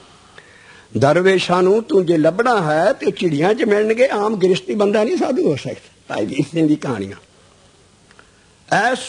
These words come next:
ਤੁਕ ਦਾ ਖਾਸ ਹੋਣਾ, ਜਦੋਂ ਤੂੰ ਮੈਨੂੰ ਇਹ ਰੜਕਦਾ ਸੀ,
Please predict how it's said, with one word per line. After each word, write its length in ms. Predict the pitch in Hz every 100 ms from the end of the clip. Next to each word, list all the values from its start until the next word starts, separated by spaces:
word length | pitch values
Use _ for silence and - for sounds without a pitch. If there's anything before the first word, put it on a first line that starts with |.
| - -
ਤੁਕ 220 | 208 214
ਦਾ 140 | 233 240
ਖਾਸ 500 | 143 147 202 240 196
ਹੋਣਾ, 300 | 214 220 170
ਜਦੋਂ 300 | 165 190 269
ਤੂੰ 160 | 269
ਮੈਨੂੰ 240 | 220 214 226
ਇਹ 100 | 160
ਰੜਕਦਾ 360 | 143 - 170
ਸੀ, 160 | 147